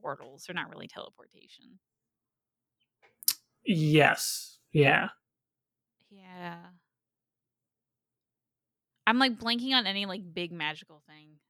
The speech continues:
Speaker 1: I, I, I feel like time magic is just such a good example of when magic goes too far, just because it breaks story things. Like, it's so
Speaker 2: Right.
Speaker 1: easy to break your world with <laughs> time magic.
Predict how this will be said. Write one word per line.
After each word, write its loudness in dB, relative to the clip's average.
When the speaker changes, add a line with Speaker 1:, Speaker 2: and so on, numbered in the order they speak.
Speaker 1:
I, 4
I, 8
I 2
feel 2
like 0
time 6
magic 2
is -4
just 0
such -2
a 0
good -4
example -6
of -8
when -10
magic -8
goes -20
too -20
far, -4
just -20
because -10
it -10
breaks -12
story -20
things. -10
Like, 0
it's -2
so 6
Speaker 2:
Right. 8
Speaker 1:
easy -4
to -12
break -8
your -6
world -8
with -2
<laughs> -20
time -6
magic. -4